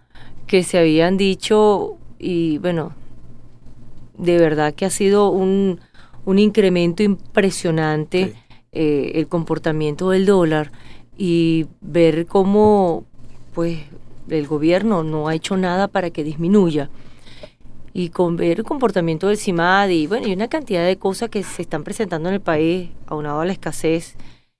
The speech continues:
Speaker 1: y toda esta situación país, donde se les habló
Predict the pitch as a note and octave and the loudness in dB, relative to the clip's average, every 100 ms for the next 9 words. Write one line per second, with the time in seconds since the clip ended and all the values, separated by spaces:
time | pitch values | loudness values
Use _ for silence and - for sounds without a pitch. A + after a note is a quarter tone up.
0 | - E3 D#3+ E3 E3 G3+ G3 F#3+ F#3+ - | -10 -6 0 2 2 -2 -6 -6 -6 -4
1 | E3+ - G3 G3 D#3+ - - - - - | -4 0 4 6 4 -2 -10 -14 -20 -20
2 | - - _ _ _ _ - G3+ G3+ G3 | -20 -20 _ _ _ _ 2 4 6 4
3 | F#3 G3 F3+ F#3 F3+ G#3 B3+ | 0 0 0 0 4 4 4